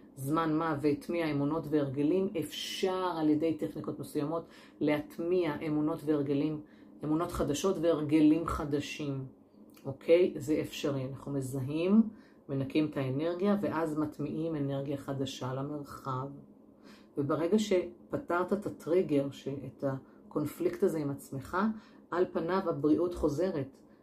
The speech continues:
הבריאות מבחינתי במקרה הזה לפרק זה, זו המשיכה. אתה פתאום מוצא את אשתך שוב אטרקטיבית. אין שום דבר שמאיים עליך.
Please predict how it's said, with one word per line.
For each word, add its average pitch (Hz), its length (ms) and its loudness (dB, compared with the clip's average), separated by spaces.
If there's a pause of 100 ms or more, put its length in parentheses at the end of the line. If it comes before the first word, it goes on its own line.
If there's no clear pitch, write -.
הבריאות 151 480 2
מבחינתי 156 460 -2
במקרה 147 460 -2
הזה 147 200 -2
לפרק 147 500 -2
זה, 135 220 -2
זו 139 140 -6
המשיכה. 143 540 -4 (600)
אתה 139 120 -6
פתאום 147 300 -2
מוצא 151 240 -2
את - 220 -4
אשתך - 440 -8
שוב 160 240 0
אטרקטיבית. 139 800 -2 (340)
אין 147 140 -2
שום 151 220 -4
דבר 139 280 -2
שמאיים 143 520 -2
עליך. 127 340 -4